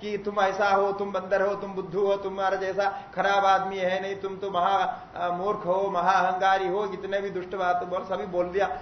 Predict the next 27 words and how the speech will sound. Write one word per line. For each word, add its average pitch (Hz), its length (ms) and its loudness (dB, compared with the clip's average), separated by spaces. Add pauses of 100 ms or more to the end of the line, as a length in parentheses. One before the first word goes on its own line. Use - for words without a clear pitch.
(100)
सामने 202 380 0
सामने 202 320 -2
बोला, 160 300 -2 (520)
उसमें 226 580 2
से 240 180 6
भी 254 160 -2
कुछ 202 300 -10
भी 220 180 -2
नहीं 226 180 4
लेना 180 260 2
है। 123 320 -6 (1200)
तो 247 260 8
पास 190 360 2
में 226 140 -2
से 233 80 -2
पकड़ 226 220 0
करके 220 240 -6
लाएगा 214 320 0
तो - 140 -6
क्या 202 120 -4
होगा? - 240 -8 (120)
कोई 196 120 0
दूसरे 208 300 -2
के 214 100 -2
लिए 208 100 -4
कहा 180 260 -2
होगा, 170 240 -4